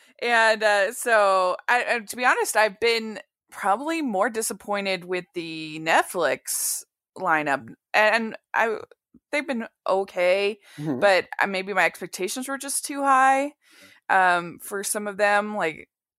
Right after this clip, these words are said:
Speaker 1: <sighs> I don't know. I, they just feel like for the most part, their lineup has not been as good as I wanted it to be.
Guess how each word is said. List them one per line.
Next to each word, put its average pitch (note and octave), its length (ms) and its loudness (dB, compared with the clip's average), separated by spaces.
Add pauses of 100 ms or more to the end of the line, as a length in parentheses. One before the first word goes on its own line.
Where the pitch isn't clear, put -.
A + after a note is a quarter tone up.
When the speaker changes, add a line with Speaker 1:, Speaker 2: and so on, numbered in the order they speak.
(160)
Speaker 1:
<sighs> - 440 -20
I F#3 240 0
don't G3+ 120 -4
know. G#3+ 120 0
I, E3 200 4 (100)
they F3+ 120 -2
just - 600 -6
feel G3 180 0
like F3 200 2
for F#3+ 120 -6
the E3+ 60 -6
most F#3 280 -4
part, E3 280 2 (140)
their F3 160 4
lineup D#3+ 380 0
has D#3+ 300 -6 (160)
not E3+ 280 2
been D#3+ 140 -2
as D#3 100 -6
good E3 160 -4
as D3 140 -6
I D3 60 4
wanted D3 400 0
it C#3+ 140 -6
to - 100 -14
be. C3+ 320 -8